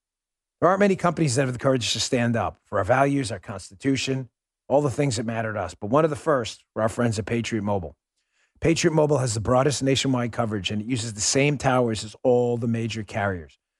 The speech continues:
So you get the same great service, plus they have plans to fit any budget.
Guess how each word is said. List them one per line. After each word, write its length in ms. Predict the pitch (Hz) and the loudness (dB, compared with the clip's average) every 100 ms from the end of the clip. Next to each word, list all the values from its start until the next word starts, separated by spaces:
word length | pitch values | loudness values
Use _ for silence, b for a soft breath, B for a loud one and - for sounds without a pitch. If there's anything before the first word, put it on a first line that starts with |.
| _ | _
So 140 | - 131 | 0 0
you 40 | |
get 140 | 127 - | 2 -2
the 80 | |
same 280 | 113 123 131 | 0 0 2
great 260 | 139 147 143 | 4 2 2
service, 420 | 151 127 92 - | 2 0 -2 -10
plus 300 | - 113 - | -4 -2 0
they 100 | 113 | 0
have 300 | 107 104 104 | -2 -4 -4
plans 520 | - 202 160 131 123 | 2 4 2 0 -4
to 80 | - | -6
fit 280 | - 131 - _ | -2 -2 -2 _
any 260 | - 165 165 | -6 -2 0
budget. 400 | 147 127 113 | 2 0 -2